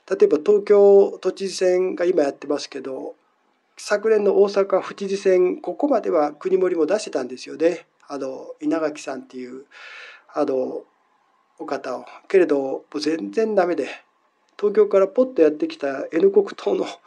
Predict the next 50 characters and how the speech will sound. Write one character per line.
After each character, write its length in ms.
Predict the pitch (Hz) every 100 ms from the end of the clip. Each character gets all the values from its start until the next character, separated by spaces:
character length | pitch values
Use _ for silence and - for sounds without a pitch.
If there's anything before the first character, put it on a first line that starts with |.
| - - _ _ -
あ 140 | 160
の、 520 | 151 139 139 139 151 - _ _ _ _ _
そ 200 | - -
ん 60 | 214
な 80 | 214
人 220 | 208 214
に 100 | 196
も 160 | 170 139
得 260 | - 151
票 180 | - 160
で 80 | 156
負 160 | 147
け 100 | 151
た 160 | 165 170
と 140 | 160
い 180 | 135 127
う、 100 | 123 - _ _ _ _ - 151
こ 140 | - 151
れ 80 | 139
は 160 | 160
も 300 | 190 233 151
う 60 | - - - - - _ _
国 180 | - 160
盛 180 | 151 156
と 120 | 175
し 60 | -
て 100 | 202
は 120 | 139
出 140 | 135
せ、 140 | - 185 160 - _ _ _ 202
出 120 | 151
せ 160 | 147 202
る 400 | 151 135 143 - _ _
状 200 | 151 151
況 180 | 156 160
に 100 | 147
な 140 | 170
い。 120 | 123 - _ _ _ -
水 180 | 165 196
島 180 | 214 214
さ 120 | 202
ん 40 |
は 120 | 190 -
金 300 | - 175 202
が 160 | - -
な 80 | 247
い 60 |
な 120 | 165
ん 80 | -
て 240 | - 131